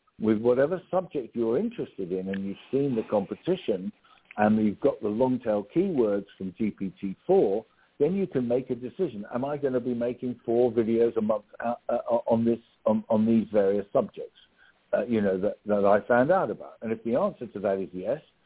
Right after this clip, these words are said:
then you have a reasonable chance because there's not a lot of competition. You've done your homework. Just like any other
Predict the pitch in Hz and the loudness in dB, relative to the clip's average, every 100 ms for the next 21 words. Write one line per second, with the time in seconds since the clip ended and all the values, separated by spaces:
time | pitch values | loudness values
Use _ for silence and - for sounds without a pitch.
0 | _ - 208 196 202 196 208 185 202 190 | _ -2 2 2 4 2 2 0 0 -2
1 | - 247 208 117 139 127 135 143 147 147 | -2 -4 -4 -6 -6 -4 -4 -6 -4 -2
2 | 143 135 123 143 139 - 208 - 180 104 | 2 2 0 -4 -8 -10 -10 -10 -12 -8
3 | - 127 127 139 175 135 - _ _ _ | -4 -4 -4 -6 -8 -8 -16 _ _ _
4 | _ _ - 156 151 190 139 135 139 131 | _ _ -4 -2 2 2 2 0 2 4
5 | 104 | 2